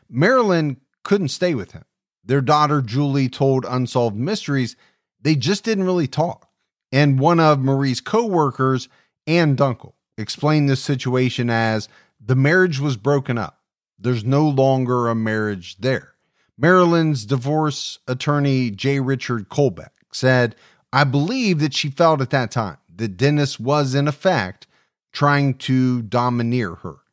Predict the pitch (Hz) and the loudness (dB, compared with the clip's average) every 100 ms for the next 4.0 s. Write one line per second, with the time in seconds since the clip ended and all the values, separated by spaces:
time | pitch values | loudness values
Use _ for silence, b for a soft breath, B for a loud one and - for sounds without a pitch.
0 | _ _ _ 120 123 131 123 - b b | _ _ _ 0 4 2 2 -4 b b
1 | - 139 160 151 156 151 104 92 104 127 | -2 0 2 2 2 0 0 -4 -8 -2
2 | 135 151 151 143 143 135 120 131 123 120 | 0 2 2 2 2 2 2 0 0 0
3 | 123 104 98 - 175 156 139 143 135 127 | -2 -6 -10 0 2 2 0 0 -2 -4